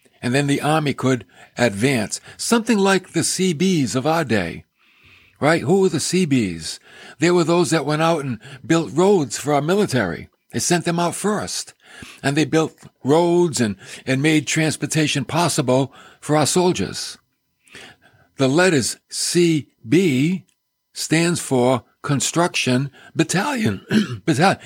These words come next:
and that's what they did. They were construction workers,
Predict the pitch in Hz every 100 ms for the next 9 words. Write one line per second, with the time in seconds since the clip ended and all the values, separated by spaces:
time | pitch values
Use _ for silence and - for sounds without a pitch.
0 | 131 139 160 147 160 170 196 175 - _
1 | - - _ _ _ - - - 143 151
2 | 139 131 - 175 - 135 120 92 78 58
3 | -